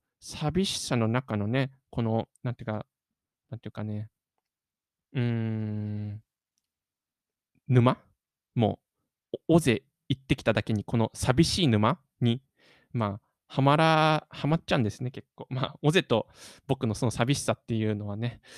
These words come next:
まあ、関連性はないんですけれども、まあ、とりあえず、まあ、どっか旅？どっか何かしらの旅をしたらね、その後しんみり時間が僕はあってね、まあ、ビールとか飲んじゃった後はね、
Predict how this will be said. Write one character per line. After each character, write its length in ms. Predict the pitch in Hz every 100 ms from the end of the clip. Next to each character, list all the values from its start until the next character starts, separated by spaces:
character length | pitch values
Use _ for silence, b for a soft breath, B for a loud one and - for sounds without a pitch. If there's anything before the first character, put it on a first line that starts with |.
| B B
ま 80 | 110
あ、 20 |
関 220 | - 139 151
連 140 | 151
性 140 | -
は 40 | 113
な 80 | 117
い 60 |
ん 40 | 120
で 80 |
す 120 | 98 -
け 80 |
れ 80 | 107
ど 100 | 107
も、 180 | 117 104 -
ま 80 | -
あ、 40 | 131
と 120 | 170
り 140 | 175
あ 60 | 190
え 40 |
ず、 300 | 127 120 104 - -
ま 100 | 123
あ、 40 |
ど 140 | 120 -
っ 40 | _
か 320 | 110 110 - _ _ _
旅？ 340 | - 123 170 - _ _
ど 100 | 160
っ 40 | -
か 180 | 107 -
何 220 | 120 143
か 100 | 165
し 100 | 151
ら 80 | 160
の 40 |
旅 300 | - 143 165 139
を 60 |
し 80 | -
た 80 | 123
ら 120 | 107
ね、 180 | 107 107 -
そ 140 | -
の 80 | 180
後 100 | -
し 160 | -
ん 100 | 147 151
み 80 | 156
り 80 |
時 100 | 156
間 160 | 147 113
が 80 | 104
僕 220 | 110 -
は 100 | 104
あ 40 |
っ 20 | 104 _
て 80 | 117
ね、 240 | 120 165 - _ b b
ま 60 | 147
あ、 40 |
ビ 160 | 139 175
ー 40 |
ル 60 | 135
と 120 | 110
か 100 | -
飲 140 | 110 113
ん 40 |
じ 60 | 101
ゃ 40 |
っ 40 | -
た 80 | 107
後 160 | -
は 80 | 110
ね、 200 | 113 127